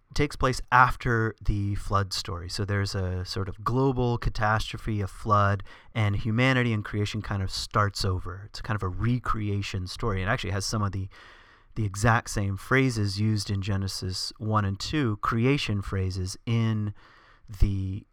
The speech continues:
recreation story around Noah. So here we are. We're kind of, we're starting again. There's been an apocalyptic collapse and renewal of all things. And sure enough, human beings are, are back at it again.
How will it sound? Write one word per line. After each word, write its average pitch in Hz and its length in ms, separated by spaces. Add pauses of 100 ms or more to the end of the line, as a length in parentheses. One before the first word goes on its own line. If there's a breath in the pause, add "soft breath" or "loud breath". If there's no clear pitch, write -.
(100)
recreation 110 840
story 92 360
around 90 300
Noah. 139 260 (320 loud breath)
So 135 460 (180)
here 180 200
we 156 120
are. 98 300 (100)
We're 113 340 (280)
kind 107 220
of, 98 300 (1000)
we're 113 100
starting 147 560
again. 101 340
There's 95 160
been 104 160
an 101 140
apocalyptic 123 880
collapse 117 540
and 104 160
renewal 107 500 (920)
of 110 160
all 117 200
things. 92 440 (360 loud breath)
And 110 180
sure 123 260
enough, 139 300
human 131 320
beings 107 340
are, 98 280 (180 soft breath)
are 101 80
back 101 320
at 92 180
it 87 120
again. 87 320